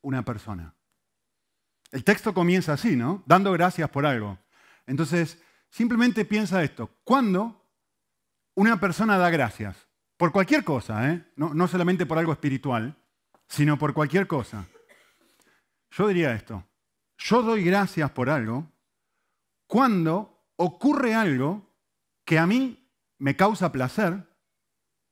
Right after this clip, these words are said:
que de alguna forma me beneficia, que de alguna forma genera un avance en mis planes, en mis deseos o en mis objetivos. Cuando sucede algo así, yo doy gracias.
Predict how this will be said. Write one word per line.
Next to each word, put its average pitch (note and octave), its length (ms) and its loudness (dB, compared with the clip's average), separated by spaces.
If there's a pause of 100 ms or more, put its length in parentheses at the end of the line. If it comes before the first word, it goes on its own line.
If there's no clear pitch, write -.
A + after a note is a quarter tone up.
(380)
que D#3+ 80 4
de D3+ 80 4
alguna G3+ 320 2
forma G#3 320 2
me D3+ 160 2
beneficia, C#3 800 -2 (1400)
que G3+ 480 2
de D#3 100 2
alguna G3+ 360 2
forma A3+ 340 2
genera A3+ 640 0 (600)
un F#3+ 160 2
avance G#3 760 0 (280)
en A#2 120 -8
mis A#2 120 -8
planes, G3 680 0 (640)
en C#3+ 160 -2
mis B2+ 140 -2
deseos F#3+ 680 -2 (220)
o C#3+ 100 -2
en D3 60 2
mis D3+ 160 0
objetivos. D3+ 720 -4 (840)
Cuando F#3 360 4
sucede B3 460 0
algo A#3 220 2
así, C4 240 2
yo B3+ 160 0
doy A#3+ 100 0
gracias. E3+ 460 -4